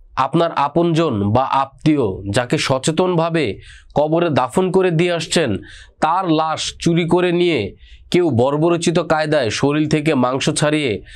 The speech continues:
হাড় ও মাথার খুলি বিক্রি করে ফেলছে। কোনো পশু হয়তোবা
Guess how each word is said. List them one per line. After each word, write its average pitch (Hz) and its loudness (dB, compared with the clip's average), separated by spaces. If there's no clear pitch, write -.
হাড় 127 -2
ও 135 2
মাথার 120 0
খুলি 131 2
বিক্রি 120 0
করে 120 0
ফেলছে। 101 -2
কোনো 226 2
পশু 202 0
হয়তোবা 147 0